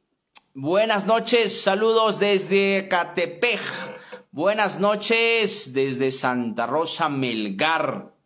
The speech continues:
Perú. Saludos desde Arica, Chile. Eh, Choque López Nelly, qué gusto. Magali desde México.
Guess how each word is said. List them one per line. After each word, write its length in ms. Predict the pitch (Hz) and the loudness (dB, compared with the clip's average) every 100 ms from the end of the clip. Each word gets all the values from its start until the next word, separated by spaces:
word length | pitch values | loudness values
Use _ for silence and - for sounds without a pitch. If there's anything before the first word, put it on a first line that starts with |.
| _ _ _ | _ _ _
Perú. 640 | 127 143 214 208 117 - _ _ _ _ _ _ _ _ _ | -6 -2 0 -2 -4 -10 _ _ _ _ _ _ _ _ _
Saludos 360 | - 156 196 | -4 0 2
desde 160 | 175 160 | 2 2
Arica, 340 | 165 190 196 | 2 0 -2
Chile. 560 | - 220 226 160 104 - - - - _ | -2 -2 0 -2 -4 -10 -20 -20 -20 _
Eh, 220 | 101 101 | -10 -8
Choque 420 | - 208 196 - 143 | -4 -2 -2 -2 0
López 600 | 156 160 151 127 - - | 0 0 0 -2 -4 -6
Nelly, 500 | 139 170 165 127 104 | -4 -2 -2 -4 -4
qué 120 | 131 | -4
gusto. 440 | 139 165 - 107 | -2 -2 -4 -6
Magali 600 | 92 107 113 143 156 156 | -4 -4 0 0 0 -2
desde 440 | 135 120 104 110 101 | -2 -4 -4 -8 -6
México. 1080 | 101 123 156 165 - 160 139 165 170 160 | -6 -2 -2 -2 -4 -6 -4 -2 -2 -4